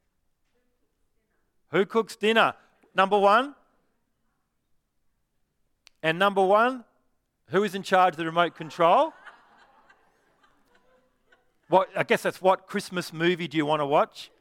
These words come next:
Uh, some wanna watch Die Hard, some wanna watch Nativity, so, you know. Uh, number two, anyone guess? Show us number two. Mum stressing over the Christmas lunch. Number three,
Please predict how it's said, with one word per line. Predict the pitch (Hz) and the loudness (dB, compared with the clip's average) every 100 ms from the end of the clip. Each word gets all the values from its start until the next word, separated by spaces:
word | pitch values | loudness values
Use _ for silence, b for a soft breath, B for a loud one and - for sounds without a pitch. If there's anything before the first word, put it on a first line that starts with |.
| _ _ _ _ - | _ _ _ _ -4
Uh, | 135 135 131 | 0 0 0
some | - 180 | -2 -2
wanna | 170 | -2
watch | 165 - | -4 -4
Die | - 156 170 | 0 2 2
Hard, | 147 156 151 151 | 2 2 2 0
some | - 165 | -6 -6
wanna | 156 156 | -4 -2
watch | 151 151 | -4 -6
Nativity, | 165 151 233 196 131 101 | -12 -6 -4 -4 -8 -8
so, | 156 | -4
you | 143 160 | -4 -4
know. | 143 180 b b b b | -4 -6 b b b b
Uh, | - 160 | 0 0
number | 208 214 | 2 -2
two, | 196 233 | -2 -2
anyone | 180 151 175 170 | 0 -2 -4 -4
guess? | 160 196 185 - _ _ _ _ _ _ _ _ _ _ _ _ _ _ _ _ _ _ _ _ _ _ | 0 0 0 -12 _ _ _ _ _ _ _ _ _ _ _ _ _ _ _ _ _ _ _ _ _ _
Show | - 170 | -8 -6
us | 156 | -4
number | 170 151 | -6 -10
two. | - 190 185 175 _ _ _ _ _ _ _ _ | -4 -2 0 -4 _ _ _ _ _ _ _ _
Mum | 151 170 185 | 0 0 0
stressing | - 180 - 165 | -4 -4 -4 -4
over | 160 | -4
the | 139 | -4
Christmas | 131 170 - 139 156 | -8 -10 -10 -14 -2
lunch. | 196 185 - - _ _ _ _ _ 320 _ _ _ _ _ _ _ _ _ _ | -2 -2 -8 -20 _ _ _ _ _ _ _ _ _ _ _ _ _ _ _ _
Number | 151 | -10
three, | 151 180 214 240 | -10 -2 0 0